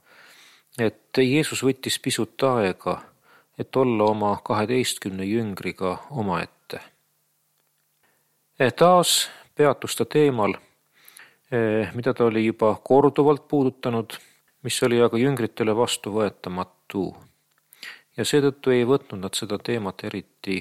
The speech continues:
tõsiselt. Jeesus rääkis juba vähemalt kolmandat korda siis otseselt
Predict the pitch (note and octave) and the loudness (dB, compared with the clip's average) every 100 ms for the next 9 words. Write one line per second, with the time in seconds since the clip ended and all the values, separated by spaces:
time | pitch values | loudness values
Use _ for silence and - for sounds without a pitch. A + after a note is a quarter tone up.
0 | - - F#2+ - F2+ - - - _ - | -8 -10 -10 -10 -12 -12 -14 -20 _ -20
1 | - _ _ _ _ _ _ _ _ _ | -20 _ _ _ _ _ _ _ _ _
2 | _ _ _ _ _ _ D3+ D3 C#3 C#3 | _ _ _ _ _ _ 0 0 2 4
3 | C#3+ C3+ - A2 - - - - B2+ B2 | 2 0 -4 0 0 0 -2 -2 -2 4
4 | A2+ A2+ A#2+ A#2 A2 F#2+ _ - - - | 4 4 2 0 -2 -6 _ -16 -16 -16
5 | - _ _ _ _ _ - C3 C3 A#2+ | -20 _ _ _ _ _ -2 2 2 0
6 | G2+ F#2+ - C3+ C3 G#2+ - - - A2+ | -2 -6 0 2 2 0 -4 -8 -4 -6
7 | A2+ G#2+ F#2+ - - | -6 -8 -8 -12 -20